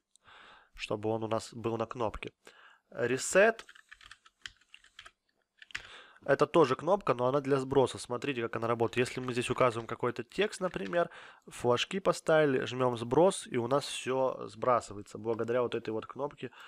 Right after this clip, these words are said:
э, Input Type Reset. Файл позволяет выбрать файл на компьютере и в дальнейшем как-то с этим работать. Текст у нас уже стоит, это обычный текст. Password,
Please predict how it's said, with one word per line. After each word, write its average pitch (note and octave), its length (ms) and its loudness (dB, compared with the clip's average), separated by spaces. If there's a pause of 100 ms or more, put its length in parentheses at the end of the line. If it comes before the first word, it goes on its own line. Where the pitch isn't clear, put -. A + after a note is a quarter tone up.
(320)
э, - 200 -12 (120)
Input C3 680 -4
Type B2 260 2
Reset. - 520 -6 (840)
Файл F#3+ 560 2 (1500)
позволяет C3 520 2
выбрать A#2 420 -6 (120)
файл A#2 360 2
на G#2+ 100 -6
компьютере C#3 720 -8 (460)
и B2 60 -12
в A2 80 -14
дальнейшем B2+ 560 -4
как-то - 280 -4
с - 100 -10
этим A#2 240 -8
работать. A#2+ 600 -2 (1080)
Текст - 500 0
у A#2+ 120 -10
нас A2+ 400 -4
уже A2 440 -6
стоит, A#2 460 -4
это A2+ 240 2
обычный A#2 460 -4
текст. - 560 -6 (560)
Password, A#2 640 0